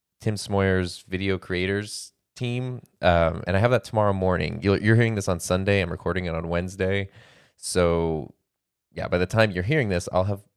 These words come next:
probably <laughs> already have had that consult, but I wanted to record this before because I want to do a recap afterwards where I can at least catalog all the thoughts and all the feedback, but also so that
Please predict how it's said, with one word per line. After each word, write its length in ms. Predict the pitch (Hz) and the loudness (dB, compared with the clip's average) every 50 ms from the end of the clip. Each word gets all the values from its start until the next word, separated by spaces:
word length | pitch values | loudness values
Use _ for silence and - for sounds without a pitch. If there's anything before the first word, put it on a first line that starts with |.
| _ _ _ _ - | _ _ _ _ -2
probably 440 | - 92 92 92 98 107 123 135 135 - - | 2 2 2 2 2 0 0 0 0 2 4
<laughs> 140 | 143 - - | 2 2 2
already 500 | - - 95 104 95 104 95 101 95 95 | 0 2 2 2 4 4 2 2 2 0
have 240 | 92 95 101 92 90 | 0 2 2 2 2
had 280 | 95 95 90 92 92 90 | 4 4 4 4 4 2
that 200 | 87 82 - - | 0 -2 -2 -2
consult, 500 | - 110 110 107 101 - 101 95 87 - | -2 -2 -2 0 0 0 0 0 0 2
but 200 | - 98 - - | 2 2 4 4
I 100 | 110 113 | 4 4
wanted 220 | 131 170 202 202 | 4 2 0 -2
to 160 | 196 143 110 | -4 -6 -6
record 340 | 104 104 - - 117 110 107 | -6 -6 -2 0 0 0 2
this 160 | 110 101 - | 0 -2 -4
before 840 | - - 85 85 - - - - 156 180 170 131 104 95 95 101 - _ _ _ - | -4 -6 -6 -6 -6 -10 -4 0 2 4 6 6 6 6 4 2 -2 _ _ _ -14
because 240 | 101 - 117 110 | -8 -6 -4 -2
I 80 | 110 101 | -2 -2
want 240 | 110 123 135 131 - | 0 0 -2 -2 -2
to 80 | - | -6
do 440 | 120 113 110 110 110 104 104 104 101 - _ _ _ _ _ _ _ _ | -8 -4 -4 -2 -2 -2 -2 -4 -6 -8 _ _ _ _ _ _ _ _
a 80 | - 98 | -4 -4
recap 480 | 92 101 117 117 - - 123 107 98 - - | -2 -2 -2 -2 -2 -4 -4 -4 -4 -4 -2
afterwards 720 | - 87 101 - - 123 123 131 143 151 165 175 - - - _ - _ _ _ _ _ _ | 0 0 0 -2 -4 -6 -4 -2 -2 -2 -4 -6 -10 -16 -20 _ -20 _ _ _ _ _ _
where 420 | - 104 98 95 95 90 - - | 0 2 4 4 4 2 2 2
I 120 | 98 107 | 2 2
can 160 | 110 - 113 104 | 2 2 0 -2
at 100 | 85 82 | 0 -2
least 220 | 90 87 - - | -2 -4 -4 -4
catalog 560 | - 92 92 98 101 101 101 101 104 101 - - _ | -2 2 2 4 4 4 4 2 2 -2 -4 -8 _
all 200 | - 90 95 95 | 2 4 4 4
the 80 | 95 90 | 2 2
thoughts 420 | - 107 107 107 - - - - | 2 2 0 0 0 -4 -6 -4
and 100 | 92 95 | 0 2
all 140 | 95 95 95 | 2 2 2
the 60 | 92 | 0
feedback, 600 | 92 - 110 110 110 117 113 113 117 123 - - | -4 -4 -6 -2 0 2 2 2 0 -2 -6 -4
but 160 | - 92 85 - | -2 0 0 2
also 400 | - 92 107 107 - - 110 104 | 4 2 2 2 2 0 -2 -2
so 280 | 98 - - 90 92 | -2 -2 -2 -2 0
that 760 | 90 90 85 82 82 - - - - - - - - - - | 2 2 2 2 2 0 -2 -8 -16 -16 -16 -16 -16 -18 -20